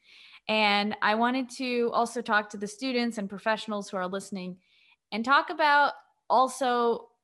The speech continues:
you know, taking care of yourself through grad school, specifically taking care of yourself through grad school in a pandemic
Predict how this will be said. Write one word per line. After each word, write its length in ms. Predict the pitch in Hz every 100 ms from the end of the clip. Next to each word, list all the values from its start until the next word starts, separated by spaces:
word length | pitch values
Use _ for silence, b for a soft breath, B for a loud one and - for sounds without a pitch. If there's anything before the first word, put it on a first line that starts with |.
| -
you 100 | 214
know, 340 | 185 180 185 -
taking 300 | 233 226 233
care 180 | 226
of 80 | 208
yourself 460 | 202 196 185 185 -
through 200 | 190 185
grad 280 | 185 175 170
school, 460 | - 175 175 170 _ _ _
specifically 600 | - 220 202 247 247 226
taking 320 | 226 226 214 208
care 180 | 214
of 80 | 190
yourself 480 | 190 185 175 180 -
through 160 | 196 185
grad 280 | 185 180
school 200 | 185 190
in 120 | 180 190
a 20 |
pandemic 720 | 202 190 254 294 175 202 -